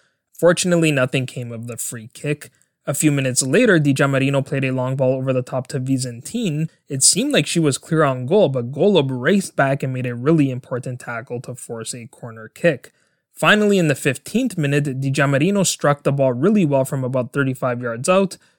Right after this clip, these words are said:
but Baldi did well to push the ball over the bar. Meanwhile, all we could muster in the attack was a shot by Goldoni from a tight angle that Orstrom pushed away with ease.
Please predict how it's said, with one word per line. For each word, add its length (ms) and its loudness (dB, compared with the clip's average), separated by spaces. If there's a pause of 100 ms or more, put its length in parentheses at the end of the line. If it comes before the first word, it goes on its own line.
(100)
but 180 2
Baldi 340 2
did 220 -2
well 220 -4
to 140 -10
push 300 -8
the 140 -10
ball 400 -8
over 260 -10
the 120 -10
bar. 500 0 (460)
Meanwhile, 560 2
all 260 2
we 160 0
could 220 0
muster 360 0
in 120 -4
the 100 -6
attack 380 -6
was 120 -4
a 100 -8
shot 300 -4
by 160 -6
Goldoni 560 -2
from 220 -2
a 100 -6
tight 280 -10
angle 400 -10 (260)
that 160 0
Orstrom 500 -2
pushed 300 -8
away 340 -8
with 280 -14
ease. 500 -2